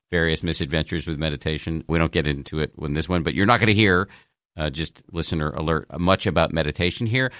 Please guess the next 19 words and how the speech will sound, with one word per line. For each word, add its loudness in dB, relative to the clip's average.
But 6
you're 4
gonna 6
hear 6
from 2
somebody 2
who 2
knows 0
a -2
ton 2
about 2
mental 0
well-being 0
and -2
ways 0
to -8
train 0
the -2
mind 0